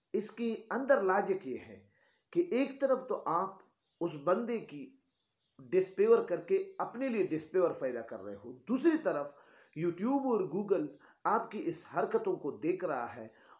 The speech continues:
और YouTube और Google कभी नहीं चाहता कि मेरा ये स-, नेटवर्क,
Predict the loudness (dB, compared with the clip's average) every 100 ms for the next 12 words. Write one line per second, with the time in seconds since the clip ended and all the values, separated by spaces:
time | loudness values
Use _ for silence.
0 | 2 4 6 2 -2 -10 _ _ _ -4
1 | -4 0 2 4 6 6 4 -2 2 2
2 | 2 0 2 2 0 -2 -4 -4 -10 -10
3 | -16 _ _ _ -6 -2 0 2 0 -2
4 | -4 -4 -10 -18 -12 -8 -8 -2 0 0